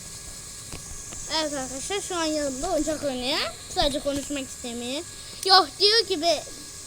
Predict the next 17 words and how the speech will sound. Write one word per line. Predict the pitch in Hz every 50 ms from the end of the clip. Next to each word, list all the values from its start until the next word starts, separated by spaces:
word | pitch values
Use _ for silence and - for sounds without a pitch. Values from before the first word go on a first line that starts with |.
| - - - - - - - - -
bu, | 320 330 330 302 - - 262
beni | 277 330 330 330 339 339 320 -
konuşturma. | 349 330 320 320 - - - - - 311 302 285 262 240 240 - - - - - - - - - - - - - - -
Geldin | 277 427 466 466 440 370 415 427 403 440
mi? | 466 508 523 523 - - - - - - - - - - - - - - - - - - - - - - - - -
Hadi. | 349 349 359 339 269 - - - - - - - - - - - -
Şimdi | 370 381 415
size | - 440 440 466 480 494 523 554
nasıl | 508 - 554 -
Backrooms'a | 453 508 494 - 466 494 466 440 - 480
gidilir | 440 440 440 453 466 440 480
onu | 466 453 453 453 453 453 440 427 403
öğretiyorum. | 403 370 - - 370 349 330 320 294 - - - - - - - - - - -
Farklı | - 370 427 453 - 539 571
bir | 571 523
şekilde. | - 494 415 453 359 370 403 - - - - -
Yok | 370 381 381